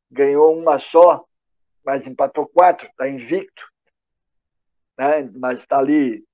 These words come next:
um ponto do, do G quatro, né? E é um time que vai subir também na competição. E é importante que esses times estejam perto do G quatro pra tentar aquele sprint final das dez últimas rodadas.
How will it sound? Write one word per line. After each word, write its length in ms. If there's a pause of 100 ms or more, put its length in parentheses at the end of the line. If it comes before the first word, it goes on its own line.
(320)
um 160
ponto 600 (260)
do, 340
do 160
G 140
quatro, 420 (560)
né? 200
E 60
é 60
um 100
time 300
que 140
vai 380 (580)
subir 480
também 340
na 140
competição. 680 (560)
E 80 (540)
é 40
importante 580
que 100
esses 180
times 240
estejam 360
perto 420 (520)
do 100
G 200
quatro 440
pra 140
tentar 320
aquele 220
sprint 460
final 320
das 180
dez 260
últimas 340
rodadas. 420